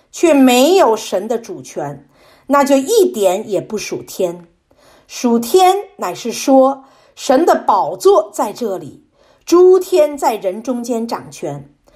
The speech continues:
属天乃是说，把神的仇敌赶出去，在这里能对付背叛神权柄的撒旦。属天乃是叫仇敌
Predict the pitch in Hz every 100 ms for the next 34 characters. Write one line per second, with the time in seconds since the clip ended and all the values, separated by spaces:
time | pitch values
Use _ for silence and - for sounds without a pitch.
0 | _ _ _ - 302 294 302 - 359 359
1 | 359 285 220 - 254 - 240 240 - _
2 | - 247 233 302 349 349 - 262 269 370
3 | 285 269 320 - - - - - 254 -
4 | - 214 - _ _ _ _ _ _ _
5 | 339 302 277 359 330 277 208 - - 214
6 | 233 247 453 427 311 277 180 139 _ _
7 | - 453 415 269 - 285 226 - - 190
8 | 196 - - 220 220 269 262 - 190 185
9 | - - 226 143 - _ _ _ _ -
10 | _ _ - 330 320 302 - 359 359 359
11 | - 226 226 302 - 285 208 - 240 254
12 | 330 349 262 285 -